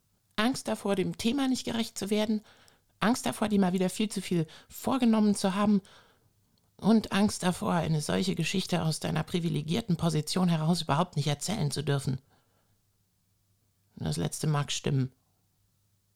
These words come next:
Aber der Rest? Komm schon! Ich weiß.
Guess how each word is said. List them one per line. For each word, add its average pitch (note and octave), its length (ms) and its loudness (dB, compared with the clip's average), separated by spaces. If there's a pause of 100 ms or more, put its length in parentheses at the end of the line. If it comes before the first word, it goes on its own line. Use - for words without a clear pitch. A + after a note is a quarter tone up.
(240)
Aber F3 200 0
der D3+ 260 4
Rest? B3 480 -2 (960)
Komm D#4+ 240 0
schon! A3 560 4 (1900)
Ich C#3 220 -4
weiß. A#2 420 -4